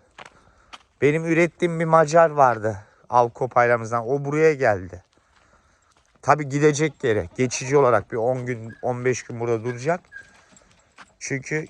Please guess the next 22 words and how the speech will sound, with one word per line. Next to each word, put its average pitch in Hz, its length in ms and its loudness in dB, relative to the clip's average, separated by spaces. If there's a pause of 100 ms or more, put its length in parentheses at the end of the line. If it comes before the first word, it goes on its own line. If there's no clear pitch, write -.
(140)
hastalık 143 720 0
varmış. 120 340 0 (1400)
Bunun 127 220 -2
olduğu 127 360 0
yerde 143 380 4
ölmesin 147 720 -2
diye 165 240 -2 (300)
bana 135 240 2
geri 135 300 -4
getirdiler. 101 580 -8 (2750)
Haydut 110 460 -8
da 139 60 -2
orada 127 320 0
bağlı. 98 320 -2 (3500)
Şimdi 123 440 -10
bir 123 60 -6
gün 123 220 -4
bu 123 60 -4
tel 120 220 -2
işini 120 340 -6
de 117 120 -2
bitirirsem 135 800 -4